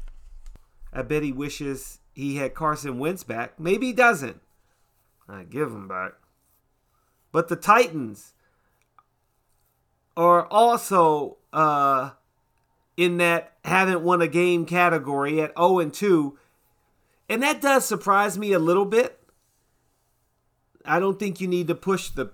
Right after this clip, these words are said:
panic button in Tennessee. Not like I think you're pushing the panic button in Indianapolis. I mean, you lost to the Jaguars twenty-four to zero.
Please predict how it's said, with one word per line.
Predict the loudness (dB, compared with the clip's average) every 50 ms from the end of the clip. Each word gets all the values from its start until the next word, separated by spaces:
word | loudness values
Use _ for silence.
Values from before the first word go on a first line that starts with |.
| -18 -20 -12
panic | -6 -4 -2 0 0 0 0 -2 -6 -8 -6
button | 0 2 2 2 2 -2 -8 -8
in | -8 -10 -8
Tennessee. | -8 -8 -6 -6 -6 -8 -8 -8 -8 -8 -8 -10 -12 -16 _ _ _ _ _ _ _ _ _ _ _ _ _ _ _ _ _ _ _ _ _ _ _ _ _ _ _ _ _ _ _ _ _ _ _ _ _ _ _ _ _ _ _ _ _ _ _ _ _ _ _ _ _ _ _ _ _ _ _ _ _ _ _ _ _ _ _
Not | 0 4 6 6 6 6
like | 4 2 2 2
I | 0 0
think | 0 0 -4 -4 0
you're | -2 -2 -2
pushing | -2 -4 -4 -2 -2 -4 -4 -4 -4
the | -4 -6
panic | -4 -2 0 2 2 0 -2 -4 -4
button | -4 -2 -2 -4 -4 -8 -12 -12 -14 -16 _ _ _ _ _ _ _ _ _ _ _ _ _ _ _ _ _ _ _ _ _ _ -10
in | -8 -6 -4
Indianapolis. | -2 -2 -2 0 -2 -2 -2 0 0 0 0 -2 -4 -10 -10 -10 -10 -8
I | -4
mean, | -4 -2 -2
you | -2 -4 -4
lost | -2 -2 -2 -2 -2
to | -4 -6
the | -6
Jaguars | -4 -4 -4 -2 -2 -2 -4 -4 -4 -2 -2 -2 -4 -6 -8 -12
twenty-four | -14 -10 -8 -6 -6 -6 -8 -8 -8 -6 -4 -4 -4
to | -4 -6 -8
zero. | -8 -10 -10 -6 -4 -2 -2 -2 -2 -4 -6 -8 -8 -10 -12